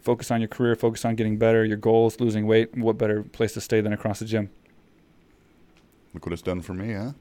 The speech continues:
Speaker 1: Yeah. God, you, what were you, like, two hundred fifty kilos in high school?
Speaker 2: Two kilos, yes.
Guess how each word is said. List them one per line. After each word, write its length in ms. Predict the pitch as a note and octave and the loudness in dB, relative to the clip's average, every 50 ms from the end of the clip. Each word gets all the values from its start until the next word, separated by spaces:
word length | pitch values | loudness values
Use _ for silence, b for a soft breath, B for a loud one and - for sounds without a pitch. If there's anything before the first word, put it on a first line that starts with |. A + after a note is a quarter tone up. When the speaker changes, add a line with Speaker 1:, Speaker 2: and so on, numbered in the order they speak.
| _ - | _ -6
Speaker 1:
Yeah. 300 | G#2 A2+ B2 A#2 G#2 G#2 - | -4 -2 -2 -2 -2 -4 -6
God, 220 | B2+ A#2 A2+ A2 | -6 -4 -4 -2
you, 180 | B2+ C3 B2 A#2+ | 0 0 0 0
what 280 | - - A#2+ - C3 C3+ | -2 -6 -6 -2 -2 0
were 80 | A#2+ | 0
you, 80 | A2+ G#2+ | 0 0
like, 160 | G#2+ G#2+ - | -2 -4 -2
two 100 | - C#3 | -2 0
hundred 140 | C3 B2+ A#2 | 0 0 0
fifty 240 | - C3 A#2+ A#2+ G#2+ | -2 -4 -4 -6 -8
kilos 340 | - - C#3 C#3 C#3 C3+ | -4 -2 0 2 2 2
in 60 | C#3 C#3 | 2 0
high 100 | C3+ C#3 | 0 -2
school? 220 | - - - B2+ | -2 -4 -6 -6
Speaker 2:
Two 160 | C#3 - A#2+ | -6 -6 -10
kilos, 500 | - - - B2 B2+ A#2 G2 E2+ F2 F2 G#2 | -8 -4 0 0 2 2 2 2 0 -2 -4
yes. 320 | G2+ G2+ F#2+ - - - | -4 -6 -6 -8 -12 -20